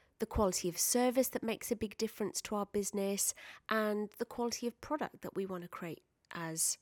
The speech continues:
designers and creatives. So hindsight is a wonderful thing, isn't it? And I wouldn't change really anything about my business. I certainly wouldn't change everything about what I've done.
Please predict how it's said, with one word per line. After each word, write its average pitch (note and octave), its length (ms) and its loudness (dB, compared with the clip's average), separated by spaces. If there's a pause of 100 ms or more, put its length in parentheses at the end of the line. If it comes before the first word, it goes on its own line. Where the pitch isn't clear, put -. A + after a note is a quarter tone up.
(180)
designers - 640 -4
and E3+ 120 -10
creatives. - 760 -10 (1200)
So E4+ 300 4
hindsight F4+ 560 6
is D4 160 4
a C4+ 60 10
wonderful C4 540 0
thing, D4 260 -2
isn't C4+ 240 0
it? F#3+ 240 -2
And C4+ 240 4 (360)
I E4 140 10
wouldn't E4+ 560 6
change G#3+ 840 0 (440)
really C#4+ 300 6
anything G#3 560 0 (240)
about E3+ 260 -2
my E3+ 140 -4
business. - 440 -8
I B3+ 100 4
certainly F4 320 8
wouldn't G#3 280 6
change E3 300 2 (160)
everything E3+ 560 2
about - 320 -6
what D#3 100 -4
I've D3 200 -6
done. - 340 -8